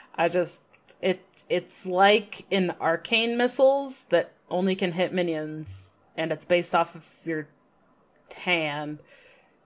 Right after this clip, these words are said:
which then also means, like, in order to get more value off of this, you have to play more spells, so you're playing less minions, and I don't,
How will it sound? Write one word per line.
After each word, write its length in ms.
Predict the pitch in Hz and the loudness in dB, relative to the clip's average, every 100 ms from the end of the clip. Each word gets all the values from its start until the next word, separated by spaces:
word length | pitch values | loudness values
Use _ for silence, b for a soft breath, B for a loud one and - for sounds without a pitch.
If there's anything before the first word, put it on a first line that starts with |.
| _ | _
which 200 | - - | -8 0
then 140 | 185 190 | 4 6
also 280 | 185 185 180 | 6 4 2
means, 280 | 180 175 170 | 2 0 2
like, 220 | 156 156 _ _ _ _ _ | 0 -2 _ _ _ _ _
in 100 | 165 | -2
order 220 | 170 180 175 | 2 4 4
to 60 | |
get 220 | 170 180 | 4 4
more 140 | 196 185 | 4 6
value 320 | 185 202 208 | 6 6 6
off 180 | 220 226 | 4 4
of 100 | 226 | 2
this, 220 | 226 220 | 2 2
you 60 | 175 | 0
have 100 | 165 | 0
to 60 | |
play 160 | - 170 | -2 -2
more 160 | 160 147 | 0 -6
spells, 640 | - 214 196 196 196 190 | 2 6 8 8 6 2
so 380 | - - 175 160 | -6 0 2 4
you're 140 | 160 | 2
playing 260 | 160 165 156 | 2 2 2
less 200 | 151 - | -2 -2
minions, 680 | 196 190 185 185 180 170 | 0 2 2 0 -2 -4
and 200 | 147 151 | -4 -4
I 200 | - 147 | -6 -10
don't, 140 | 120 | -12